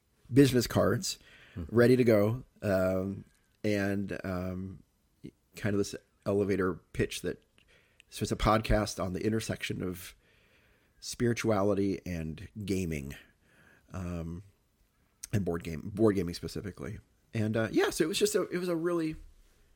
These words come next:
Speaker 1: it was a really good experience. I hope to
Speaker 2: Hmm.
Speaker 1: go back again. I,
Speaker 2: Mm-hmm.
Speaker 1: you, you
Speaker 2: So
Speaker 1: might
Speaker 2: you will
Speaker 1: enjoy
Speaker 2: go
Speaker 1: it, too.
Speaker 2: back again. It was
Speaker 1: Yeah.
Speaker 2: that good. Yeah.
Speaker 1: Yeah,
Speaker 2: Where's
Speaker 1: yeah.
Speaker 2: next year's?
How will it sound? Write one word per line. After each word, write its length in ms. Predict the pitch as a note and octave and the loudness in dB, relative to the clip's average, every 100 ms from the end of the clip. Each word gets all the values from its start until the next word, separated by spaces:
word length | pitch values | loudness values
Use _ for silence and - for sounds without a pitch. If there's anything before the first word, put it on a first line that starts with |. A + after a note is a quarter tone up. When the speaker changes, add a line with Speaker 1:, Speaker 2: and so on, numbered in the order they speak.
| _ _ _ _ _ _ | _ _ _ _ _ _
Speaker 1:
it 60 | - | -6
was 140 | E3 | -2
a 40 | E3 | 0
really 380 | C3+ C3 C#3+ C3 | 0 2 2 4
good 140 | A#2+ | 2
experience. 580 | A2 - - - - - | 0 -6 -8 -10 -14 -10
I 60 | - | -6
hope 240 | G2+ G#2 | -4 -2
to 100 | B2 | -2
Speaker 2:
Hmm. 60 | A2 | -2
Speaker 1:
go 100 | G2+ | -2
back 260 | F2 E2+ - | -4 -6 -8
again. 320 | E2+ D2+ - - _ _ _ - | -10 -10 -14 -20 _ _ _ -4
I, 100 | C3 | -2
Speaker 2:
Mm-hmm. 160 | - C#3 | 0 2
Speaker 1:
you, 160 | D#4 - | 2 0
you 160 | C3+ | -2
Speaker 2:
So 60 | B2+ | 4
Speaker 1:
might 80 | A2 | 6
Speaker 2:
you 80 | |
will 80 | G#2+ | 8
Speaker 1:
enjoy 100 | G#2+ | 8
Speaker 2:
go 40 | A2 | 6
Speaker 1:
it, 40 | |
too. 40 | F2 | 6
Speaker 2:
back 200 | F2+ F2 | 4 2
again. 240 | D2+ D2 - - | -4 -4 -8 -8
It 80 | F2+ | -8
was 180 | E2 | -6
Speaker 1:
Yeah. 240 | C#3 G#3 D#3 | -4 -2 0
Speaker 2:
that 200 | G2+ D#2+ | 0 0
good. 160 | E2 D2 _ | -4 -8 _
Yeah. 80 | A#2 | -4
Speaker 1:
Yeah, 280 | D3 A#2+ F2 | -4 -4 -4
Speaker 2:
Where's 240 | - A2 G2+ | 4 4 6
Speaker 1:
yeah. 60 | |
Speaker 2:
next 260 | G#2+ G2 - | 2 0 -2
year's? 280 | E2+ E2 | -2 -4